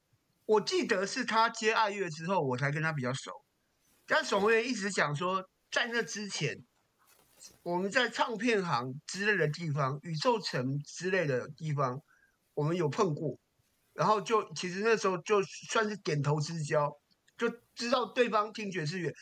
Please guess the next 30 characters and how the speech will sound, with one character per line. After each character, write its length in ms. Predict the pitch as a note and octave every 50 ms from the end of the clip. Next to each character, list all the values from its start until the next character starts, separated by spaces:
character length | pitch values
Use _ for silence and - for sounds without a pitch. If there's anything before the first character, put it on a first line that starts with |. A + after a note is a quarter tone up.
| - - -
他 140 | - D4+
说 100 | C4+ D4+
他 120 | D4 D4 C#4
知 120 | D4 C#4+
道 140 | C#4+ D4+ C4
我 120 | G3+ F3+
是 80 | G3+ A3+
谁， 260 | - - F3 C3 C3
然 100 | C#3 F3+
后 180 | G#3 G#3 G3+ G3+ - _ _ _ _ _ -
我 140 | - F3
那 100 | G#3+ D4
时 100 | C4 -
候 60 | A#3 A3+
应 60 | A#3+
该 100 | A#3+ A#3
知 120 | A3 A#3
道 100 | A#3+ A3
他 100 | G3+ G#3
听 160 | G3+ G3+ G#3 G3+
爵 120 | F#3+ D#3+
士 160 | D3 D#3 F3
乐， 160 | E3 D3+ C3 -
所 140 | - - A3
以 120 | G#3+ G#3 -
有， 260 | E3+ D#3 C#3+ C#3+ C3+ _
有， 160 | - F3 F#3 F3+ - -
有 120 | F3 F#3+
打 220 | F#3+ - F3+ F#3 G3+
个， 120 | G3 F3+